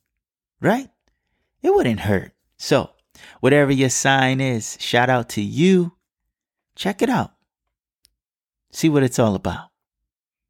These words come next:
All right. Now for something to do. What I recommend that you do, ladies and gentlemen, the children are on spring break, so I recommend that you make a memory with them.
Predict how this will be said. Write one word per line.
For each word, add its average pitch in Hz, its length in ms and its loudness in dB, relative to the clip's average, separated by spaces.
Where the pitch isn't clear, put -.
All 123 100 2
right. - 200 -6
Now 131 460 2
for 120 180 -4
something 104 540 -4
to - 220 -20
do. 127 300 0
What 139 120 2
I 151 60 4
recommend 143 400 0
that 131 200 -4
you 127 60 -2
do, 147 340 2
ladies 139 360 2
and 123 140 -2
gentlemen, 135 520 0
the 123 100 0
children 147 640 0
are 131 280 2
on 131 60 0
spring 143 640 -4
break, 175 280 2
so - 200 -4
I 190 160 2
recommend 147 800 0
that - 220 -4
you 123 60 4
make 120 220 2
a 110 40 0
memory 90 460 0
with 90 220 -4
them. 101 200 -10